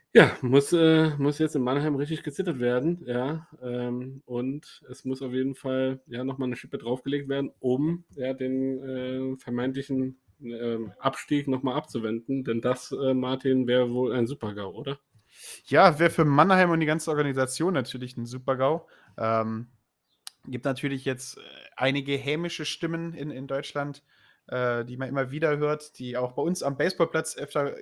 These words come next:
Speaker 2: gesagt werden, was das Mannheimer Thema angeht. Aber wäre natürlich eine, eine T-, Tragödie, wenn Mannheim absteigen müsste. Aber, äh, ob es so ist, zeigen natürlich immer noch die Playdowns. Ähm,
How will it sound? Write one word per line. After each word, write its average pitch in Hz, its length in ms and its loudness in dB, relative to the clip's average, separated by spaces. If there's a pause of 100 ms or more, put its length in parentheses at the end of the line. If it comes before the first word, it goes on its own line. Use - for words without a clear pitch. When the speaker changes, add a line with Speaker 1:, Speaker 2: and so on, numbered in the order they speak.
Speaker 2:
gesagt 131 400 -4
werden, 123 240 -2
was 123 140 -8
das 123 120 -10
Mannheimer 127 360 -2
Thema 135 300 0
angeht. 123 340 -4 (280)
Aber 127 400 6 (300)
wäre 131 220 4
natürlich 147 420 0
eine, 131 340 0 (200)
eine 131 200 2
T-, 123 200 -10
Tragödie, 135 760 2
wenn 117 80 -10
Mannheim 117 280 -4
absteigen 117 600 -4
müsste. 214 600 2 (440)
Aber, 123 480 4
äh, 120 140 0
ob 135 100 -4
es 131 140 -4
so 131 100 -6
ist, - 280 -8
zeigen 127 280 0
natürlich 117 420 -10
immer 117 140 -4
noch 113 140 -6
die 113 140 -12
Playdowns. 123 720 -4 (440)
Ähm, 131 460 2